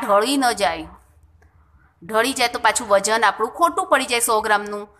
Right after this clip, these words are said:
તો આપણે એને શું કરવાનું? અહીં વ-, દોરીથી બાંધી દેવાની અથવા રબર બેન્ડ લગાવી દેવાનો. આ રીતે કોથળી બનાવી દેવાની. ચલો, પછી આગળ શું કરવાનું કીધું છે પ્રવૃત્તિમાં, વિદ્યાર્થી મિત્રો? મજા આવે છે ને ત્રાજવામાં? હવે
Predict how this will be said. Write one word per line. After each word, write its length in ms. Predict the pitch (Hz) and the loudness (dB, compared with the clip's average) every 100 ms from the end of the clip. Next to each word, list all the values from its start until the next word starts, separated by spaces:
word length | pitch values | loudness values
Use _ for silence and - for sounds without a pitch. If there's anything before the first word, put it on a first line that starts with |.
| _ _ - | _ _ 0
તો 60 | |
આપણે 240 | 247 233 240 | 0 2 -2
એને 120 | 254 | -4
શું 160 | 269 311 | -4 2
કરવાનું? 240 | 285 277 | 2 2
અહીં 120 | 254 | 0
વ-, 380 | 214 196 - - | 0 0 -2 -8
દોરીથી 440 | 208 214 233 220 | -4 -4 -6 -8
બાંધી 360 | 208 175 170 202 | -2 -2 -2 -10
દેવાની 500 | 196 180 180 202 285 | -10 -4 -2 -2 -2
અથવા 420 | 254 - 381 302 | -2 -2 2 2
રબર 360 | 196 208 202 254 | 2 0 2 0
બેન્ડ 260 | 196 202 208 | 2 -2 0
લગાવી 540 | 180 190 185 240 359 | -4 -2 -2 -2 -8
દેવાનો. 380 | 240 262 254 226 | -6 0 0 2
આ 160 | 202 | 2
રીતે 220 | 214 190 202 | 2 -2 -10
કોથળી 400 | 196 185 180 196 | -12 -16 -14 -12
બનાવી 500 | 180 175 170 220 330 - _ _ _ _ _ _ - | -8 -6 -6 -8 -10 -12 _ _ _ _ _ _ -20
દેવાની. 580 | 240 359 359 302 285 277 | -8 -6 -2 -2 -2 -4
ચલો, 260 | 302 254 | -2 -2
પછી 240 | 220 214 233 | -2 -2 0
આગળ 200 | 208 262 | 0 0
શું 180 | 330 | -4
કરવાનું 280 | 330 311 302 | -2 2 0
કીધું 220 | 285 285 | -2 -6
છે 160 | 294 302 | -2 -4
પ્રવૃત્તિમાં, 760 | 294 277 269 277 277 269 269 262 | -2 -4 -4 -6 -2 2 4 2
વિદ્યાર્થી 440 | 240 233 247 269 | -2 -6 -6 -6
મિત્રો? 320 | 262 254 262 254 262 - - - - _ _ | -10 -6 -4 -2 -4 -8 -20 -20 -20 _ _
મજા 240 | 202 208 262 | -4 0 2
આવે 220 | 277 330 | 2 0
છે 160 | 330 494 | -4 -6
ને 160 | 508 | -4
ત્રાજવામાં? 920 | 320 285 269 269 262 233 175 156 - - _ _ - | 2 2 4 2 4 4 4 0 -8 -20 _ _ -6
હવે 400 | 226 285 330 240 | 4 4 4 0